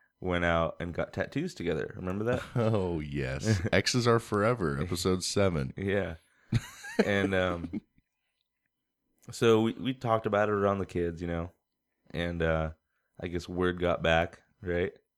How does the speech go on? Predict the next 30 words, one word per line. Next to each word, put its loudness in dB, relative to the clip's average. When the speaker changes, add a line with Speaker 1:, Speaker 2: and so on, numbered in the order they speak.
Speaker 1:
I 4
Speaker 2:
Yeah. 4
Speaker 1:
think 0
actually 0
I 4
told -4
my -6
ex-wife -8
about -8
this. -12
Speaker 2:
Like, 0
check 2
it. -2
Speaker 1:
And, -2
uh, 2
about 2
two -2
weeks -4
later, 2
<laughs> -20
I -4
saw -4
her -4
again, -4
and -4
her 0
and -2
her -4
new -4
boyfriend -4